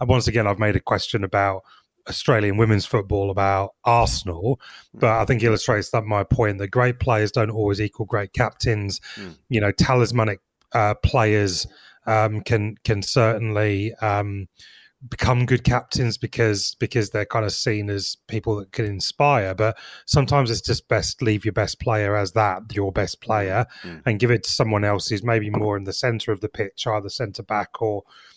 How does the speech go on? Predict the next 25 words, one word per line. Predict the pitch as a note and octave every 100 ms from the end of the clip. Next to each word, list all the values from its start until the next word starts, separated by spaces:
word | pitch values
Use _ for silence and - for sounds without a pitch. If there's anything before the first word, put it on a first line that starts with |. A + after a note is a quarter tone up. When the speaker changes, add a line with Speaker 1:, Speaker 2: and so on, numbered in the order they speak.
| _ -
Speaker 1:
centre | C#3+ A2 A#2
midfield, | G#2+ - A#2 G#2+
has | G#2
a | G2+
better | A#2+ G#2+ G2+
view | A2 G#2
of | F#2+
the | G#2
game, | G#2+ G#2 G#2 G#2
and | G#2+
maybe, | A2 G#2+ G#2+ G2+ - _ _ _
uh, | G#2+ G#2
they | G#2+ G#2
can | -
inspire | G2 F#2 - A2 G#2 F#2+
themselves. | F#2+ - A2+ G2+ F#2+
So, | - A#2
yeah, | A2 G#2+
I |
think | - C#3+ A#2
it's | B2 A2
a |
valid | G#2+ G2+ G2
point. | - G2+ F#2+ _ _ _ B2+
Speaker 2:
Yeah, | G2+